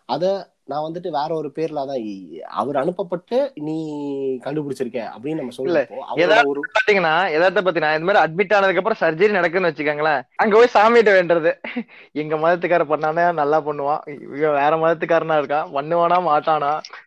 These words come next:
Speaker 2: கடவுளே
Speaker 1: அப்படி
Speaker 2: நான்"
Speaker 1: யோசிக்க மாட்டாங்க.
Speaker 2: அந்த டாக்டர் கையை பிடிச்சி, "இவருனால ஒரு நாலு குழந்தை இருக்குங்க, ஆ, இவரு நம்பிதான் எங்களுக்கு, எங்க குடும்பம் இதுதான்" அப்படி சொன்னோம்னா,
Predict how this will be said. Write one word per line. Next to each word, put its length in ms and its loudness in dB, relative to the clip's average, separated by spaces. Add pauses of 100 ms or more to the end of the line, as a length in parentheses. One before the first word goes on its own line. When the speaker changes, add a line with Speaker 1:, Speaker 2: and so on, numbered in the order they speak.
Speaker 2:
கடவுளே 340 6
Speaker 1:
அப்படி 120 6
Speaker 2:
நான்" 80 6
Speaker 1:
யோசிக்க 240 -4
மாட்டாங்க. 680 -2
Speaker 2:
அந்த 260 4
டாக்டர் 320 6
கையை 240 8
பிடிச்சி, 340 2 (160)
"இவருனால 460 4
ஒரு 60 4
நாலு 240 2
குழந்தை 320 2
இருக்குங்க, 380 -4 (480)
ஆ, 100 0 (200)
இவரு 280 2
நம்பிதான் 340 2
எங்களுக்கு, 300 0
எங்க 160 -4
குடும்பம் 280 0
இதுதான்" 280 0 (200)
அப்படி 340 2
சொன்னோம்னா, 440 4